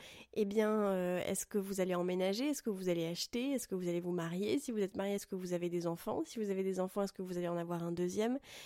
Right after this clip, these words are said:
Et effectivement, je comprends que ces questions puissent être un petit peu, euh, à la longue. Si elles sont posées de nombreuses fois et de manière répétée,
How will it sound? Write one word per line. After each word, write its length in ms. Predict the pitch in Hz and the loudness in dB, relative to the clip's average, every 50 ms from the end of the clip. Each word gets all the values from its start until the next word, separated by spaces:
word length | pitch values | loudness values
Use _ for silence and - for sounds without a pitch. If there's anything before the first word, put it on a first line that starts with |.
| - - - - | -16 -18 -4 0
Et 100 | 202 196 | 2 2
effectivement, 540 | 185 214 202 202 - 214 208 214 220 226 | 4 2 2 0 0 0 2 2 2 4
je 80 | 233 - | 2 2
comprends 340 | - 208 190 - - 214 214 | 0 -2 -2 0 2 0 0
que 80 | 214 | 2
ces 120 | 208 202 190 | 0 -2 0
questions 420 | 190 185 180 - - 226 214 208 | 0 -2 -2 -2 -2 -2 -2 -2
puissent 160 | 208 202 196 | -2 -2 -2
être 240 | 190 196 196 - - - | -2 -2 -2 -4 -8 -6
un 120 | - 196 185 185 | -2 -2 -2 -2
petit 160 | - - 190 | -2 -4 -2
peu, 320 | - - - 202 214 226 - - - - - - - _ _ - - | 2 4 4 6 4 2 0 -6 -16 -20 -20 -20 -20 _ _ -10 -8
euh, 80 | 190 180 - - | -8 -6 -2 0
à 120 | 202 196 | 2 2
la 140 | 202 202 196 | 4 4 4
longue. 340 | 202 190 180 175 - - - - | 4 4 4 2 0 -2 -6 -6
Si 300 | - - - - - 220 | -6 -4 -4 -2 0 0
elles 140 | 202 202 202 | 0 0 0
sont 220 | - - 185 185 | 0 0 0 2
posées 600 | - 196 190 190 185 185 190 190 185 185 180 - _ _ _ _ _ _ _ _ _ _ _ | 2 4 4 4 4 4 4 4 4 2 0 -2 _ _ _ _ _ _ _ _ _ _ _
de 160 | - - 170 | -8 -4 0
nombreuses 560 | 170 175 180 202 220 214 196 190 190 185 - - | 2 4 6 8 10 10 10 10 8 4 2 0
fois 400 | - - - 175 165 165 - - _ _ _ _ _ - - - - - - - _ _ _ _ _ - - | -2 0 2 2 2 0 -2 -6 _ _ _ _ _ -20 -20 -20 -20 -20 -20 -20 _ _ _ _ _ -14 -8
et 220 | 180 170 170 165 | -6 -4 -2 -2
de 120 | 165 170 165 | -2 -2 -2
manière 320 | 160 170 185 196 190 180 | 0 0 0 0 0 0
répétée, 760 | 175 180 180 - - 180 - - 180 202 220 240 247 - - | 0 -2 -2 0 0 0 0 2 0 0 2 0 0 -2 -6